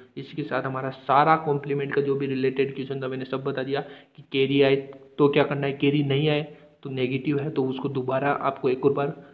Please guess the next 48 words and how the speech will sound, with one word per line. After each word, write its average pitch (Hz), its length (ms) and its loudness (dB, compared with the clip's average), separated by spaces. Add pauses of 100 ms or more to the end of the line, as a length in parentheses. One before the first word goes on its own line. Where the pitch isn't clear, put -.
(160)
उसका 151 320 -4 (320)
निकालना 135 360 0
पड़ता 135 220 0
है 151 60 2
कॉम्प्लीमेंट। 127 580 -2 (540)
तो 143 60 -2
इस 139 80 -4
प्रकार 160 260 0
से 160 80 -2
हम 156 80 -2
सारे 139 220 -4
क्वेश्चन 139 280 -8
सॉल्व 131 240 -2
कर 139 140 0
लिए 147 200 -2
हैं। 160 200 -8 (180)
अब 135 120 0
आगे 131 240 2
बढ़ेंगे, 147 500 2
थोड़ा 139 220 6 (360)
एडवांस 131 360 2
होते 143 180 2
जाएंगे 143 300 2
धीरे 135 220 0
धीरे 135 180 4
अपन, 151 260 0 (320)
लेकिन 135 220 0
अगर 135 240 -2
आपकी 139 280 0 (180)
पिछली 151 340 0
चीज़ 147 240 0
यानी 139 160 0 (100)
बेसिक 139 440 2
अगर 151 160 6
आपका 143 260 2
क्लियर 139 360 2
है 127 320 -8 (920)
तो 139 100 6
आप 135 300 2
आसानी 135 360 -4
से 139 180 2
डिजिटल 135 420 0
इलेक्ट्रॉनिक 139 800 0
में 143 260 -2
बढ़िया 147 260 4
से 151 100 -2
बढ़िया 139 240 0
नंबर 123 320 -4